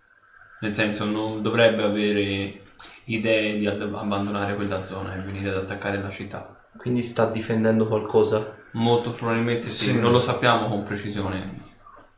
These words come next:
Speaker 1: È grazie alle, alle capacità di Roderick che abbiamo avuto questa informazione, e quando l'abbiamo visto in lontananza lui non ha fatto niente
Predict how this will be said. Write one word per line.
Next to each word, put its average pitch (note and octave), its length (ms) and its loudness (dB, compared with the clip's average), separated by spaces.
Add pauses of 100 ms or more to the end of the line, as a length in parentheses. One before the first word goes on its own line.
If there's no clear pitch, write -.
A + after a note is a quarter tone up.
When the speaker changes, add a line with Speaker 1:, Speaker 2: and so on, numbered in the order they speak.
(260)
Speaker 1:
È A#2 160 2
grazie A#2 600 4
alle, A2+ 340 2
alle A2 200 2
capacità G#2+ 540 -4
di G#2 300 0
Roderick - 500 -6
che G2+ 240 -12
abbiamo G#2 300 -4
avuto G#2 220 -8
questa G#2 240 -4
informazione, G2+ 680 -6
e B2 160 -2
quando B2+ 280 4
l'abbiamo A#2+ 400 2
visto A#2+ 220 -2
in A#2 80 0
lontananza A2+ 560 -2
lui A2 160 -4
non G2+ 160 -2
ha G2+ 80 -2
fatto G2 240 -8
niente G2+ 480 -6